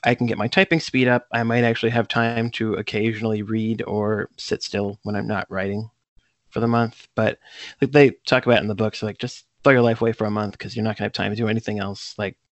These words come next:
tell your friends, "I don't hate you. I'm just really busy this month."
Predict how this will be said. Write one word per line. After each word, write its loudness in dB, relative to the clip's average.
tell 6
your 8
friends, 4
"I 4
don't 4
hate 2
you. 0
I'm -6
just -8
really -2
busy -2
this -2
month." -4